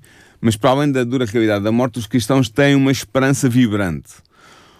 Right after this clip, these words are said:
Porque, de acordo com a Bíblia, a morte não é necessariamente o destino final dos seres humanos. Na verdade, de acordo com a Bíblia, ela é um inimigo vencido. Cristo venceu a morte ao ressuscitar no domingo de Páscoa, eh, e hoje,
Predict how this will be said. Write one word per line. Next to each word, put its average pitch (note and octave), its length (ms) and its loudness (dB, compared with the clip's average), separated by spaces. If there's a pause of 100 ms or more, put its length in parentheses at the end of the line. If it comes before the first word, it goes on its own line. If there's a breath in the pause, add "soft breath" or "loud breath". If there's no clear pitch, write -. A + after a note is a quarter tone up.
(260 soft breath)
Porque, D#3 340 2
de A2+ 100 -2
acordo D#3+ 300 -2
com D3+ 100 0
a C3+ 40 2
Bíblia, G#2+ 340 2
a A2 40 2
morte B2+ 380 0
não C3 80 -2
é C3+ 80 0
necessariamente B2+ 720 0
o A#2 60 -2
destino A#2+ 340 -2
final G#2 640 0
dos G#2+ 240 -4
seres G2 220 0
humanos. C#2+ 500 -4 (560 loud breath)
Na C3 180 2
verdade, B2+ 520 0 (240)
de A2+ 100 0
acordo A#2+ 280 0
com - 80 0
a A#2 40 -2
Bíblia, G#2+ 500 -2 (200)
ela A#2 200 2
é B2+ 60 2
um B2+ 140 2
inimigo A#2 440 0
vencido. G#2 540 -2 (800 soft breath)
Cristo D3+ 420 0
venceu B2 380 0
a A2 60 2
morte G2+ 420 0 (100)
ao A#2 120 0
ressuscitar G#2+ 640 -2
no G#2+ 120 2
domingo G2 300 0
de - 80 -14
Páscoa, G#2+ 560 -2 (760 soft breath)
eh, - 140 0
e C3 380 2
hoje, D3+ 420 -2